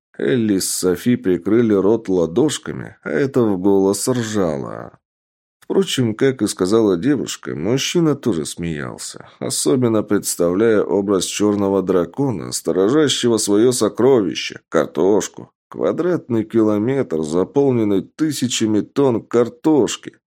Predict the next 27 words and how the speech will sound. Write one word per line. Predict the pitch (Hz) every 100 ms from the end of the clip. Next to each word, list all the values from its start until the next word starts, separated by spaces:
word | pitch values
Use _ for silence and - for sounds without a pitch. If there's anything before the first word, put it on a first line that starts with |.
| -
и | 64 -
довольный | 131 147 127 107 107 107 107
дракон | 107 107 107 80 71 71
на | 76
лежаке. | 78 76 90 90 - 55 50 - - _ _ _ _ _ _ _ _
Вскоре | - - 165 208 220
решили | 202 135 - 175 185
осмотреть | 139 117 101 98 127 127
заднюю | 101 117 117 104 95
комнату | - 151 139 117 110 107
и... | - 95 95 85 - _ _ _ _ _ _ -
Там | - 143 151
обнаружилась | 123 104 95 113 127 107 95 82 -
спальня | - - 101 120 98
с | -
огромной | 82 85 101 101 95
кроватью, | - 87 85 87 127 127 50 -
бассейном, | 60 64 - - 110 82 60 55
небольшой | 76 78 82 90 147 -
примитивной | 110 95 87 117 120 104 85
кухонькой | - - 104 110 135 131 127 120 117
и, | - 80
казалось | 87 95 170 170 151 139
бы, | 139
бесконечного | 117 107 92 - 98 160 156 - 127 120
размера | 110 101 131 127
гардеробом, | 110 117 110 120 131 143 78 62 -